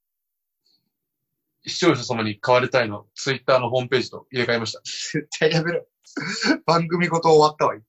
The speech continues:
Speaker 1: 大変なこと。
Speaker 2: 絶対終わった。
Speaker 1: やりました。フワちゃんのせい。
Speaker 2: フワちゃんのせいじゃねえよ。フワちゃんパソコンいじってるけどハッキングしてねえんだよ。
Speaker 1: してない。
Speaker 2: あれずっとハッキングしてるわけじゃない。
Speaker 1: あれ天才ハッカーみたいな。
Speaker 2: 天才ハッカーみたいな見た目してる。
Speaker 1: 見た目してませんか？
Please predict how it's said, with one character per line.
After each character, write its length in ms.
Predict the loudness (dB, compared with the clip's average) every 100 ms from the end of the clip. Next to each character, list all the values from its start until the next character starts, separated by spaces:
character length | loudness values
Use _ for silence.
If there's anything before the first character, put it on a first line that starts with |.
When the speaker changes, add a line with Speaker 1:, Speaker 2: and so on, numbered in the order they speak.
| -8
Speaker 1:
大 120 | -6
変 80 | -6
な 100 | -6
こ 80 |
と。 80 | -4
Speaker 2:
絶 240 | -2 -2 0
対 140 | 0
終 60 | 2
わ 120 | 0
っ 60 | -2
た。 60 | -8
Speaker 1:
や 60 | -10 _ _
り 100 | -10
ま 60 | -8
し 100 | -8
た。 80 | -14 _
フ 60 | -2
ワ 80 | 0
ち 80 |
ゃ 40 | 0
ん 40 |
の 60 | -2
せ 100 | -6
い。 40 |
Speaker 2:
フ 60 | -8 -8 -2
ワ 120 | 0
ち 120 | 2
ゃ 20 |
ん 40 | 0
の 60 |
せ 120 | 0
い 20 | 0
じ 80 |
ゃ 40 | -2
ね 60 | -4
え 20 |
よ。 100 | -6
フ 180 | 0 2
ワ 60 |
ち 120 | 4 0
ゃ 40 |
ん 60 | 0
パ 80 | -2
ソ 140 | 0
コ 100 | 2
ン 40 |
い 20 | 2
じ 80 | 0
っ 20 |
て 80 | -4
る 60 |
け 60 | -4
ど 60 |
ハ 100 | -6
ッ 60 | -6
キ 120 | -6
ン 40 | -6
グ 80 | -6
し 60 |
て 80 | -6
ね 60 | -8
え 20 |
ん 40 |
だ 40 | -8
よ。 60 | -18
Speaker 1:
し 80 | -10
て 80 | -8
な 60 |
い。 100 | -10 -14 _ -8 -4
Speaker 2:
あ 80 | -4
れ 100 | -4
ず 140 | -4
っ 20 | 0
と 80 |
ハ 100 | -2 2 -2
ッ 40 |
キ 120 | 0
ン 40 | -4
グ 60 |
し 60 | -4
て 80 | -2
る 60 |
わ 40 | -4
け 40 |
じ 60 | -2
ゃ 40 |
な 40 | -4
い。 20 |
Speaker 1:
あ 20 |
れ 0 |
天 60 | 0
才 140 | 0
ハ 80 | 0
ッ 60 | -2
カ 80 | -4
ー 40 | -4
み 60 |
た 80 | -6
い 40 |
な。 100 | -10 -14
Speaker 2:
天 180 | -8 -4
才 160 | 0 2
ハ 80 | 0
ッ 80 | -2
カ 60 |
ー 20 | -4
み 60 |
た 60 | -6
い 20 |
な 40 | -10
見 40 |
た 120 | -10
目 80 | -8
し 40 | -6
て 60 |
る。 40 | -6
Speaker 1:
見 0 |
た 0 |
目 60 |
し 60 | -4
て 60 |
ま 80 | -6
せ 100 | -6
ん 20 |
か？ 80 | -8